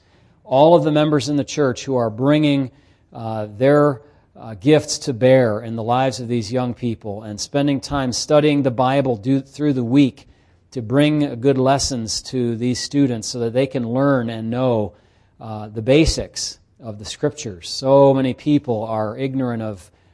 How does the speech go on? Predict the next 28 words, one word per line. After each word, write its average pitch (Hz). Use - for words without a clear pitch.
even 131
the 120
most 120
basic 131
content 135
of 113
the 113
Bible. 117
We 117
want 135
to -
make 127
sure 135
that 117
our 123
kids 123
are 113
not 117
among 123
that 131
number, 101
but 120
are 113
well 160
educated 120
in 131
the 127
most 147